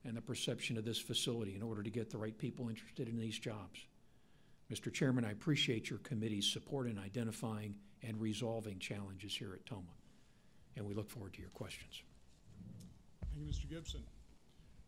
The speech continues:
Speaker 2: Our next witness is Mister Michael Missel. Mister Missel is the Inspector General for the Department of Veterans Affairs. Is this on? I think so. Uh,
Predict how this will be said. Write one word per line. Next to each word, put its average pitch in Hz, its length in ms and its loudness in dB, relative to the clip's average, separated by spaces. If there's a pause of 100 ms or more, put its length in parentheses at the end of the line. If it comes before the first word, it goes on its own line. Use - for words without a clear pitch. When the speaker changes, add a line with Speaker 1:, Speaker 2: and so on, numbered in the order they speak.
Speaker 2:
Our 147 80 -10
next 160 240 -2
witness 170 320 -2
is 147 80 0
Mister 151 260 2
Michael 143 360 0
Missel. 151 400 2 (640)
Mister - 160 -8
Missel 160 280 -2
is 127 100 -6
the 139 40 -2
Inspector 147 380 -4
General 151 280 -4
for - 80 -8
the 139 60 -10
Department 143 360 -4
of 123 60 -6
Veterans 139 340 -4
Affairs. 147 560 -4 (380)
Is 151 100 -8
this 151 140 -8
on? 147 140 -4
I - 760 -12
think 113 120 -6
so. - 140 -12 (920)
Uh, 120 240 -10